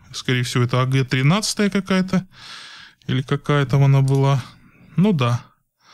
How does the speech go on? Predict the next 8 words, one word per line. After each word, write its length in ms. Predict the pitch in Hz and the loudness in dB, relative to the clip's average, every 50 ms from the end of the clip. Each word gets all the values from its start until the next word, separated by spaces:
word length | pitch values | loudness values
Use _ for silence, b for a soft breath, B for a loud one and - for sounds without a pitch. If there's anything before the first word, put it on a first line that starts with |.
| B B B B B B B B B B B B B B _ - | B B B B B B B B B B B B B B _ -2
Заботливые 560 | 135 143 143 160 160 151 156 147 143 143 - | 0 2 2 2 2 2 2 2 2 2 2
китайцы 480 | - 160 - 185 202 226 - - - | 0 -2 -2 0 -2 -2 -2 -4 -4
подложили 520 | - 151 135 143 143 135 131 180 190 185 147 | -4 0 2 2 2 4 4 4 4 4 4
даже 220 | 131 147 156 151 | 4 2 2 2
какую-то 360 | 147 147 123 139 147 143 151 | 0 0 2 2 2 2 0
пупырку, 680 | - - 156 143 - - 165 156 147 143 - 127 123 117 - | 0 0 0 0 2 2 2 2 2 2 0 0 -2 -2 -2
чтобы, 340 | - - - 131 127 127 127 | -6 -6 -4 -2 0 0 2
значится, 600 | 120 127 127 123 123 - - - - 131 123 B | 4 4 4 2 2 -2 -4 -2 -2 -2 -2 B